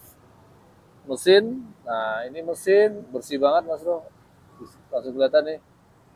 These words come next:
eh, nomor mesinnya. Di sini ada, masih ada stiker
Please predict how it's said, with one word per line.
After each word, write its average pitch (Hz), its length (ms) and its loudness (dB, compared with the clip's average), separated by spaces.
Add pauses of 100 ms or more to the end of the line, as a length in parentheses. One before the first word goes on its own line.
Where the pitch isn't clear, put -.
(140)
eh, 127 1200 4 (360)
nomor 139 400 -2
mesinnya. 143 560 -10 (640)
Di - 80 -20
sini 139 160 -4
ada, 139 160 4
masih 135 240 -4
ada 131 160 0
stiker 135 320 -2